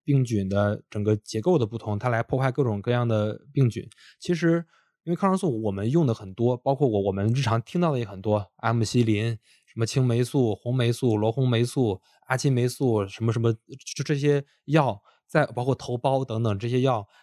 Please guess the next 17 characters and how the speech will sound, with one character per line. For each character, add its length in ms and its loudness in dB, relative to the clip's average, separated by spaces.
在 160 0
我 80 0
们 140 -4
日 20 -2
常 160 0
生 160 0
活 140 2
中 300 -2
是 200 -4
我 100 2
们 200 -6
非 160 2
常 240 0
常 260 -4
见 200 0
的 100 -4
药。 260 -2